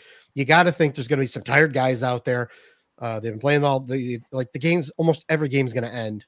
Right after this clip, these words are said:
before you get to a shootout. I mean, you know, and, and maybe a tie is the thing. Maybe a tie is a thing after seven minutes. Maybe you just say, "That's it.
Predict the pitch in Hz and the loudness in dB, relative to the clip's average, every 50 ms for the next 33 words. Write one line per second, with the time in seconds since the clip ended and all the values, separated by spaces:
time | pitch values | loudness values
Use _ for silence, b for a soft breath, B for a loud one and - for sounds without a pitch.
0 | _ - 120 - - 123 120 117 110 120 117 - 117 107 98 - - 113 107 104 | _ -16 -14 -12 -10 -10 -8 -8 -6 -8 -8 -8 -10 -12 -12 -12 -12 -12 -12 -12
1 | 101 101 101 120 123 127 123 113 113 - _ _ _ _ _ _ _ _ _ _ | -12 -10 -8 -6 -6 -6 -6 -6 -10 -12 _ _ _ _ _ _ _ _ _ _
2 | _ _ _ _ - 127 117 117 120 127 135 151 165 160 160 170 185 180 170 190 | _ _ _ _ -12 -8 -6 -6 -4 -2 0 0 0 2 2 2 2 2 2 0
3 | 196 202 208 196 175 135 123 147 156 151 - 156 160 160 165 170 156 160 165 147 | 0 0 -2 -6 -6 -8 -8 -8 -8 -8 -6 -4 -4 -2 -2 -2 -2 -4 -4 -4
4 | 160 151 - - 165 139 107 104 107 _ _ _ _ _ _ _ - 123 131 139 | -6 -6 -2 -2 -2 -2 -2 -8 -16 _ _ _ _ _ _ _ -10 -6 -4 -2
5 | 156 147 - 156 147 143 147 143 123 127 - - 110 110 107 101 - 113 - - | -2 -2 -2 -2 -2 -2 -2 -2 -2 -4 -8 -8 -10 -10 -12 -14 -14 -14 -12 -10
6 | 127 110 101 104 107 107 104 104 104 - 123 127 131 139 147 139 139 147 123 - | -10 -10 -12 -12 -14 -16 -16 -18 -18 -14 -12 -10 -10 -8 -10 -10 -10 -10 -10 -8
7 | - 139 127 127 117 117 113 - - 107 92 _ - | -6 -6 -6 -8 -8 -10 -12 -12 -12 -14 -16 _ -20